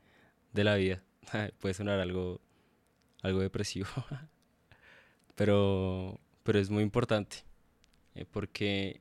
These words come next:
a uno lo moldea como persona, lo forma como persona, y, y es algo muy importante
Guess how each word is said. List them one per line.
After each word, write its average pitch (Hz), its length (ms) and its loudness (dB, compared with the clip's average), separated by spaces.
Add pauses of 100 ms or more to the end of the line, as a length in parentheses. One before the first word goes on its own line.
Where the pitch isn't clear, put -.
a 101 100 -4
uno 98 160 0
lo 104 120 2
moldea 104 400 4
como 113 260 0
persona, 113 480 -2 (500)
lo 101 160 -2
forma 107 360 0
como 117 240 -2
persona, 113 480 -4 (640)
y, 95 960 0 (300)
y 101 220 0
es 98 100 4
algo 101 180 0
muy 110 120 2
importante 98 840 -4